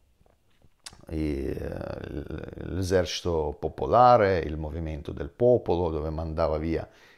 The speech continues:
chiunque, eh, sotto i carri armati sovietici. Però neanche lui è arrivato a tanto, di mandare in prima linea la gente senza gambe. Io, mm, ragazzi, sono veramente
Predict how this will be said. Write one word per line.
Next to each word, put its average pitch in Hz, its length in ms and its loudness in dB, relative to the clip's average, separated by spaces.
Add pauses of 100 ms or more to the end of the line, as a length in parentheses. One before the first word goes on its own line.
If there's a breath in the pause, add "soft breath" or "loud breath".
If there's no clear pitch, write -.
(100)
chiunque, 101 720 2 (400 soft breath)
eh, 73 160 -6
sotto - 340 -2
i 82 60 -2
carri 85 220 2
armati 80 380 -4
sovietici. 76 640 -6
Però - 420 6 (480 loud breath)
neanche 113 460 2
lui 117 300 8
è - 20 12
arrivato 90 400 4
a 73 60 -2
tanto, 76 420 -2
di 76 120 -4
mandare 104 420 2
in 101 120 -2
prima 110 320 4
linea 98 560 2 (260 loud breath)
la 95 180 4
gente 98 440 0
senza 87 460 -2
gambe. 76 640 -2 (1800)
Io, 90 500 4
mm, 73 640 -12
ragazzi, 82 500 -4 (220)
sono 92 320 -4
veramente 92 720 -2